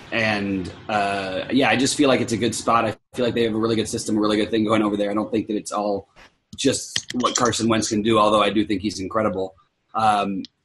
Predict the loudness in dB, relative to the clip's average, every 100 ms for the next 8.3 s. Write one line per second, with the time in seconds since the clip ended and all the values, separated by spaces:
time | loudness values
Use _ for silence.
0 | -2 0 4 4 4 2 2 2 0 -4
1 | -4 0 0 0 -2 -4 -2 2 0 0
2 | -6 0 2 2 2 0 -2 0 0 0
3 | -2 -2 -2 -2 -4 -6 -8 _ _ _
4 | -2 2 2 2 0 0 2 0 0 0
5 | 0 0 -2 -2 -2 0 0 0 -2 -6
6 | -6 -2 -2 -2 -4 -8 _ -20 -20 -8
7 | -4 -2 0 0 4 4 4 2 2 4
8 | 4 2 0